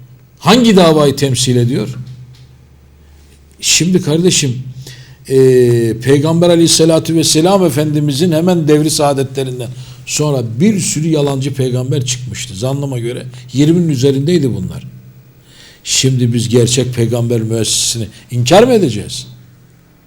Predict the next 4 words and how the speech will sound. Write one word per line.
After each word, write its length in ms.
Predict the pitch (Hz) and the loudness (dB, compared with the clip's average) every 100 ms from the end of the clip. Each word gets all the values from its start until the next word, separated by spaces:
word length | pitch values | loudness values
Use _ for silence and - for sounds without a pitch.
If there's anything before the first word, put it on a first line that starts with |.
| _ _ - _ _ _ _ _ _ _ | _ _ -20 _ _ _ _ _ _ _
Veya 480 | 135 175 190 151 92 | 4 8 8 6 4
yanlış 400 | 117 139 208 - | 2 4 4 4
mı 140 | 247 190 | 6 6
diyeceğiz? 520 | 156 113 95 - | 6 4 -2 -4